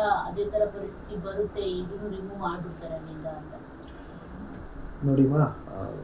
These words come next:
Speaker 1: ಅಂದ್ರೆ ತಂದೆ ತಾಯಿಗೆ ಗೌರವ ಕೊಡದೇ ಇರೋರು
Speaker 2: ಅದು ಒಂದ್,
Speaker 1: ಬೇರೆ
Speaker 2: ಅದು ಒಂದ್ ಕಡೆ ಆಯ್ತು ವಿಷಯ. ಆ, ಬಾಲಣ್ಣ ಅವ್ರ ಮೇಲೆ, ಆ, ತುಂಬಾ, ತುಂಬಾ ಧೀಮಂತ ಕಲಾವಿದರು, ಅವ್ರ ಮೇಲೆ ನಮ್ಗೆ ತುಂಬಾ, ತುಂಬಾ ಅಭಿಮಾನ ಇದೆ, ಗೌರವ ಇದೆ.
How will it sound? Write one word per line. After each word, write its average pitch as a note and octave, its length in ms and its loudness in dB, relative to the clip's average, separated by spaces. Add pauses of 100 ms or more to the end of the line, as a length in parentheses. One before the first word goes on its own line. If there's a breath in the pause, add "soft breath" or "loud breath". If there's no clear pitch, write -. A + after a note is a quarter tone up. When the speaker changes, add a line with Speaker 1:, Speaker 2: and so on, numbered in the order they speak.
(680)
Speaker 1:
ಅಂದ್ರೆ A#3+ 180 4
ತಂದೆ G#3 280 6
ತಾಯಿಗೆ B3 360 10
ಗೌರವ A3+ 360 2
ಕೊಡದೇ G#3+ 260 2
ಇರೋರು - 300 6
Speaker 2:
ಅದು E3 220 12
ಒಂದ್, D#3 280 12
Speaker 1:
ಬೇರೆ - 140 4
Speaker 2:
ಅದು D#3 200 12
ಒಂದ್ C#3+ 180 12
ಕಡೆ C3+ 260 6
ಆಯ್ತು A#2 320 0
ವಿಷಯ. G2 300 -8
ಆ, - 1120 -8 (320)
ಬಾಲಣ್ಣ C#3 360 6
ಅವ್ರ C3+ 160 4
ಮೇಲೆ, C3 260 4
ಆ, F3 40 0 (920)
ತುಂಬಾ, B2 300 0
ತುಂಬಾ A#2+ 340 -6
ಧೀಮಂತ C3+ 460 6
ಕಲಾವಿದರು, A#2+ 560 0
ಅವ್ರ C3 120 2
ಮೇಲೆ B2+ 180 2
ನಮ್ಗೆ A#2+ 280 -4
ತುಂಬಾ, C#3+ 340 6
ತುಂಬಾ B2+ 300 2
ಅಭಿಮಾನ A#2 500 -6
ಇದೆ, G2 120 -6
ಗೌರವ A2 540 -2
ಇದೆ. C#3 200 -6